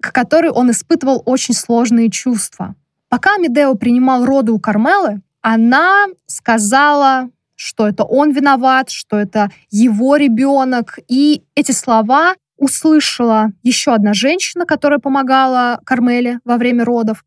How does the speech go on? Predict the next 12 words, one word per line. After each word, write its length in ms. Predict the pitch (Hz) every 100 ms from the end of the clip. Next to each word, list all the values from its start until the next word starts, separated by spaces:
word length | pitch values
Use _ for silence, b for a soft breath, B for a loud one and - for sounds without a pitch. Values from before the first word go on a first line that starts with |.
| -
разнесла 960 | 240 285 262 294 - - 294 254 208 190
слух 580 | - - 269 233 -
по 80 | -
всему 420 | 208 - 240 233 220
Костеломаре, 1080 | 220 - - 202 202 214 302 370 359 330 302 _ -
а 280 | 220 214 -
слухи — 800 | - - 240 320 427 - 370 381
это 300 | 320 359 254
то, 400 | - 285 311 330 -
чем, 260 | - 247
собственно, 560 | - 254 - - 240 226
живет 560 | 196 233 240 262 202